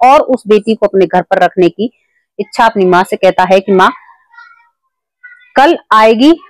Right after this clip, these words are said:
अपनी जो नौ साल की बेटी है, उसे मैं कल भेजूंगा, आज नहीं भेज रहा हूँ, क्योंकि उसे पता था कि लड़की की हालत खराब हो चुकी है। लेकिन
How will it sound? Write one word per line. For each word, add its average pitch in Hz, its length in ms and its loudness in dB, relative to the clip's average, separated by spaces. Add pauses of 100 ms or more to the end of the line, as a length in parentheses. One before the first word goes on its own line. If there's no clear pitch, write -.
(140)
अपनी 247 260 2
जो 233 120 4
नौ 226 180 4
साल 240 220 0
की 240 100 -4
बेटी 214 320 0
है, 254 100 2
उसे 294 140 -2
मैं 302 220 2
कल 285 140 2
भेजूंगा, 214 480 2 (200)
आज 220 200 0
नहीं 202 380 2
भेज 226 200 4
रहा 190 300 2
हूँ, 202 220 0 (220)
क्योंकि 220 260 -2
उसे 220 200 -2 (120)
पता 220 240 2
था 208 160 -2
कि 202 160 -4
लड़की 185 340 -2
की 180 220 -8
हालत 170 240 0 (220)
खराब 175 400 -2
हो 175 40 0
चुकी 165 380 -8
है। - 60 -8 (440)
लेकिन 302 340 2